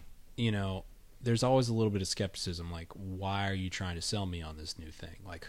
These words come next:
who are you?" Right? Like, what, why, why would I? So, so for example, right, um, I, I noticed a lot of your, a lot of your people here, they use, uh, Holdfast,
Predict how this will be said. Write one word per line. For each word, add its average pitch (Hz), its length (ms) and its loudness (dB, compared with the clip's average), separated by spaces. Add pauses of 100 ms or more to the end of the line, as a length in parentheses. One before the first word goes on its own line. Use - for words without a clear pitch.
who 95 320 0
are 98 200 -2
you?" 82 300 -8 (680)
Right? 95 300 2
Like, 90 160 -4
what, 98 380 0
why, 98 540 0
why 110 340 4
would 113 260 6
I? 85 500 -2 (960)
So, 135 200 4 (180)
so 123 200 4
for 123 140 2
example, 87 440 -2
right, 92 240 -4 (180)
um, 92 540 -4 (1600)
I, 98 380 -2
I 107 40 0
noticed 113 520 2 (420)
a 104 60 -4
lot 104 280 0
of 107 60 0
your, 104 400 2 (160)
a 104 60 -4
lot 107 180 0
of 104 60 0
your 98 360 -2
people 98 340 -4
here, 87 280 -4
they 92 120 -4
use, 87 440 -4
uh, 85 320 -6 (840)
Holdfast, 92 540 2